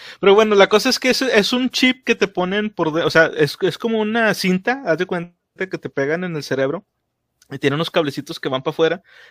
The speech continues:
y este, y eso es con lo que, pues, digamos, es lo que manda la señal de Wi-Fi hacia la computadora, güey.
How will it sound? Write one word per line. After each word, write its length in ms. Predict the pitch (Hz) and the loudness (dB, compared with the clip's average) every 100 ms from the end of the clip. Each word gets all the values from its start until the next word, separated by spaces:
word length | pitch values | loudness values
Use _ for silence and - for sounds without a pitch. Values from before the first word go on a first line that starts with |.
| _ | _
y 240 | 147 139 131 | -2 0 0
este, 560 | 123 - 117 113 - | -2 -6 -10 -8 -8
y 120 | - 131 | -2 -2
eso 120 | 117 | -2
es 80 | - | -6
con 140 | 160 | -6
lo 120 | 151 | -6
que, 200 | - 101 | -8 -12
pues, 380 | - - - - 139 | -12 -16 -18 -18 -2
digamos, 340 | 143 156 151 | 0 2 2
es 60 | 165 | 0
lo 100 | 170 | 2
que 80 | |
manda 220 | 156 151 180 | 0 0 -2
la 80 | |
señal 280 | 160 139 135 | -2 -4 -2
de 80 | 165 | 0
Wi-Fi 460 | 160 160 - 151 165 | 0 0 2 2 2
hacia 240 | 160 135 | 0 -2
la 80 | 131 | -6
computadora, 580 | 127 120 113 117 143 110 | -8 -14 -8 -8 -8 -10
güey. 160 | 95 | -16